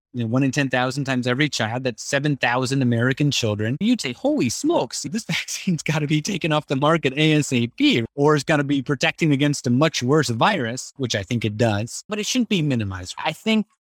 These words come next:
even though the rate of myocarditis is a little bit in flux, and we still have to determine that, to me, the most reassuring thing is that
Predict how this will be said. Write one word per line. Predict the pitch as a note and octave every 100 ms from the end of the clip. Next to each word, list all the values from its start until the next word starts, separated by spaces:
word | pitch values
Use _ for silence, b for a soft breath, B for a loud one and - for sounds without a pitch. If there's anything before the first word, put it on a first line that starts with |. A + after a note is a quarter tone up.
| _ _ -
even | F#3+ G3+
though | F#3+ E3+
the | C#3
rate | A#2+ A2+ C#3+ A#3+ - E3+
of |
myocarditis | E3+ F#3 F#3+ F#3+ - G3 F#3 F#3+ G3+ G#3+ -
is | D3 D3
a |
little | C#3+ D#3 E3+
bit | E3 E3 -
in | D#3 D3
flux, | - - G3+ - -
and | C3+
we |
still | B2+ D3
have | D3 -
to | C#3
determine | C3 - C#3 C3
that, | C3 D#3
to | - C#3
me, | B2 B2 C#3 G#3 B3 G3+
the | D#3
most | D#3 D3+ D#3 -
reassuring | C#3+ C#3+ C#3+ - C#3+ D#3 F#3+
thing | G#3 - C#4 C4 - B B B -
is | C#3 B2
that | C#3 C3+